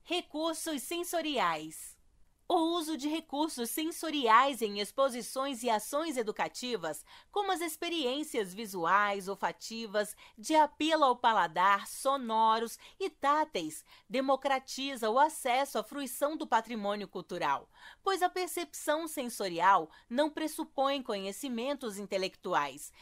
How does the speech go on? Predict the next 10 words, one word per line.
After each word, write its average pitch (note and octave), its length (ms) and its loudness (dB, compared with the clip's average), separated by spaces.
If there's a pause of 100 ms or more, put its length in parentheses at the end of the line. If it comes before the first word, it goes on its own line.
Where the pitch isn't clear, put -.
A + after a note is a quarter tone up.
(120)
domínio B3 640 0
de F#3+ 140 -6
linguagem F#3 680 2 (200)
ou F#4+ 180 0
idioma C#4 640 0
e A#3 80 -4
familiaridade C4 1040 2
com C4 240 -2
ofertas D4 560 -2
culturais. F3 840 -4